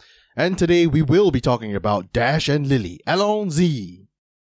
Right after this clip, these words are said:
So for those of you who are not aware about what Dash and Lily is, first of all, welcome to December. I believe this is the first episode of December. And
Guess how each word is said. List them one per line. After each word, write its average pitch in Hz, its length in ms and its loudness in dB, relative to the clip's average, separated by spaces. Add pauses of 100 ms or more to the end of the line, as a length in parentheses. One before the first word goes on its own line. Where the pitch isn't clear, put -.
(1080)
So - 140 -2
for 135 120 -2
those 151 200 0
of 120 80 -4
you 127 140 0
who 123 140 2
are 104 100 0
not 123 220 0
aware 101 320 0
about 90 240 -6
what 92 200 -6
Dash 98 280 -6
and 90 80 -14
Lily 90 240 -10
is, 135 340 -6 (320)
first 135 260 -2
of 113 80 -8
all, 127 220 2
welcome 127 400 -2
to 135 100 -4
December. 123 560 -2
I 104 140 -6
believe 123 380 -2
this 127 180 -6
is 120 140 -8
the 110 120 -8
first - 400 -2
episode 131 360 -4
of 110 80 -6
December. 120 520 -4 (560)
And 139 500 -4